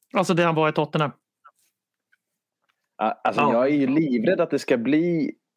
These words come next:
Speaker 2: samma typ av, liksom, kommer, kommer det bli ett annat spel?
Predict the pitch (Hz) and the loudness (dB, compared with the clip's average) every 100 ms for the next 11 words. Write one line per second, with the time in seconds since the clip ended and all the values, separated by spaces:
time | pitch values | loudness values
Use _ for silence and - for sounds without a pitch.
0 | 131 - 135 113 107 101 - 143 131 113 | -6 -2 0 0 0 0 0 0 2 0
1 | - - - - 101 98 92 90 - 90 | -4 -14 -12 -6 -2 0 -2 -2 -2 -2
2 | - - - 143 143 139 131 139 135 135 | -4 -14 -2 0 2 2 2 0 2 0
3 | 117 131 208 202 190 107 - - - 87 | 2 0 2 0 0 -2 -2 -8 -6 -6